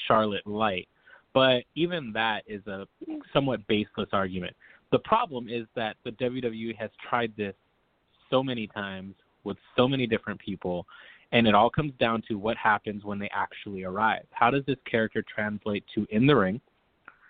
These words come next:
and on the screen? So we have this woman who has created agency with herself and has owned who she is. And then she uses verbiage that we've heard in wrestling since the beginning of time, that it's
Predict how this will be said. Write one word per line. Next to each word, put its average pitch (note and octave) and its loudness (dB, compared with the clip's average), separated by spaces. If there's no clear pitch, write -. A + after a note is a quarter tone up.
and A2 6
on G2+ 0
the F#2 -4
screen? G#2+ 0
So B2+ 4
we C3+ 4
have B2 2
this B2 -4
woman B2 0
who A#2 0
has G#2+ 4
created C3 4
agency A2+ 2
with G2 2
herself G2 0
and A2+ 2
has G#2+ 6
owned C3 4
who A2+ -2
she G#2 -4
is. F#2+ -6
And C#3 6
then D3+ 6
she E3+ 0
uses D3 4
verbiage C3+ 4
that C3 2
we've C#3 2
heard D3 4
in A#2+ -2
wrestling A#2 -2
since B2 0
the A#2+ 2
beginning B2 2
of A2+ 0
time, B2 0
that A#2+ 6
it's B2+ 0